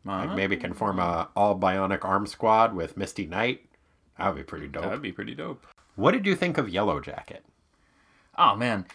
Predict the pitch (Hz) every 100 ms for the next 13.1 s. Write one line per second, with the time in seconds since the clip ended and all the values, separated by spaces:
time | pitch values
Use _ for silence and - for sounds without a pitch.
0 | - _ - 180 175 147 156 139 101 90
1 | 139 131 127 131 131 - 139 135 139 -
2 | 147 147 208 - - 240 - _ _ _
3 | _ - 160 185 196 202 175 170 170 170
4 | 165 151 131 - 147 165 254 285 240 160
5 | - 160 160 139 110 117 98 73 127 127
6 | 98 - 139 - - - - 156 147 151
7 | 165 - 147 175 160 208 175 170 170 135
8 | 98 98 135 113 131 123 101 85 82 78
9 | - - - 147 240 226 220 147 196 196
10 | 139 - 117 110 107 - 135 123 110 113
11 | 110 101 95 - 104 110 104 - 143 160
12 | 190 113 123 95 98 107 98 120 107 135